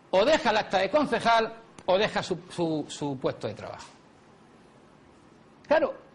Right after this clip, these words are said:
esto es chocante, porque se puede presentar un médico del ingesa, se puede presentar un tío del mec, se puede presentar cualquier funcionario, menos los jueces, los militares, se puede presentar, y puede ser concejal,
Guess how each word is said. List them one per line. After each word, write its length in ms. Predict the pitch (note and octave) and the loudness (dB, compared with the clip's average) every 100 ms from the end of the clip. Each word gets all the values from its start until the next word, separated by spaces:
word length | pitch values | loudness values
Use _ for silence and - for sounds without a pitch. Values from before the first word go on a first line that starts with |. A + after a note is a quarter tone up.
| - - | -20 -2
esto 220 | C4 C4 | -2 0
es 80 | D#4+ | -4
chocante, 560 | - G3 D4+ D#4 - G#2+ - _ _ - | -2 0 0 0 -4 -14 -18 _ _ -2
porque 220 | F#3+ F3+ | -2 -2
se 140 | - G3 | -4 -4
puede 200 | E4+ F4+ | -4 -2
presentar 540 | D#4 C4 B3+ D4 D4+ C#4+ | -4 -4 -2 -2 -2 -4
un 160 | C#4 | -2
médico 360 | C4+ D4+ D4 C#4 | 0 -2 -2 -2
del 140 | A#3+ | -2
ingesa, 420 | A3+ - D4 - - - - - | -4 0 -2 -2 -16 -20 -20 -6
se 180 | G3 | -4
puede 220 | F3+ D4+ D#4+ | -2 -2 -2
presentar 600 | D#4 C4 B3+ D4 D4+ - | -2 -2 0 0 -2 -2
un 180 | D4 C#4+ | -2 -2
tío 220 | D4 D#4 | -2 -2
del 200 | B3+ G3+ | 0 -2
mec, 240 | A#3 D4+ - - - - - | -2 -2 -6 -20 -20 -20 -6
se 160 | G3+ | -4
puede 160 | C#4 D#4+ | 0 -2
presentar 640 | D4+ B3+ B3+ D4+ D4+ - - - | 0 -2 0 0 0 -4 -18 -2
cualquier 260 | A#3+ A3+ D4 | 0 0 0
funcionario, 540 | D4 C#4+ B3+ C#4+ D4+ - | -2 -2 0 0 -2 -4
menos 360 | G3 C4 C#4 G3+ | -2 0 -2 -4
los 160 | D3 | -4
jueces, 460 | - G3 G3 G#3 G3 - - - | -2 -2 -2 -6 -6 -12 -20 -6
los 160 | C3+ C3 | -4 -4
militares, 640 | C3 B2 F3+ F#3+ F#3 F3+ - - - | -4 -2 2 2 2 -4 -12 -20 -6
se 180 | - | -2
puede 140 | G#3 D4 | 2 2
presentar, 460 | C4+ B3+ C#4 B3+ - - - - | 2 -2 -2 -4 -8 -20 -20 -4
y 120 | A#3+ | -2
puede 240 | A3 E4 - | 4 4 4
ser 180 | C4+ | 2
concejal, 640 | - A3 G#3+ G#3 D#4 D#4+ | 2 0 0 0 0 0